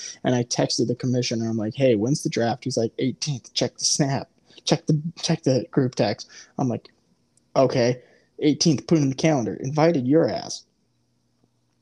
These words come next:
'cause he's gonna help me, and we're gonna record a potty." Now,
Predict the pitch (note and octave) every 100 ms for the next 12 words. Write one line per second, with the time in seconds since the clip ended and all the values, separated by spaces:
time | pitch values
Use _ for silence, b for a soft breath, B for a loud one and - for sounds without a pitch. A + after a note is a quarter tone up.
0 | - - - C3 D#3+ C#3 - B2+ C#3+ D#3
1 | B2+ B2 A#2 B2 G#2+ G#2+ - B2 A2+ -
2 | B2 G2 - _ _ _ _ _ _ -
3 | - E3+ A#2 A2+